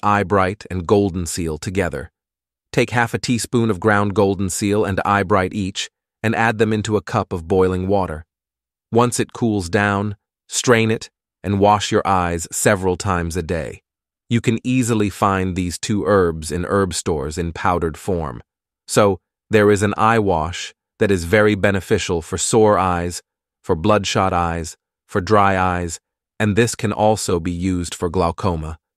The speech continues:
O'Neill says if someone's cataracts have extended to the last stage, i e blindness,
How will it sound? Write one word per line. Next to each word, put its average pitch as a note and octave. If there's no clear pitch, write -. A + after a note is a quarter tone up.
O'Neill A2+
says G2+
if -
someone's G2+
cataracts G#2
have F#2+
extended F#2+
to G#2
the F2+
last F#2+
stage, F#2
i F#2+
e E2
blindness, E2+